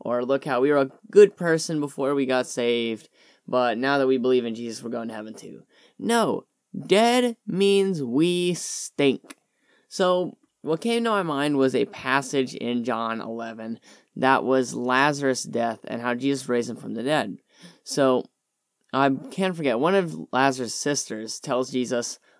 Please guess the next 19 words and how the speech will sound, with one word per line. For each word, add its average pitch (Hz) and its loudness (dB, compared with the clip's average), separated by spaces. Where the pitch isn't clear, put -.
"Lord, 151 0
by 165 0
this 220 2
time 160 -2
he 214 0
stinketh, - -2
for 175 2
he 220 0
hath 240 0
been 170 -2
dead 147 2
four 170 2
days." 175 0
And 190 0
so, 196 4
when 185 0
dead 240 2
people 254 4
die, 233 4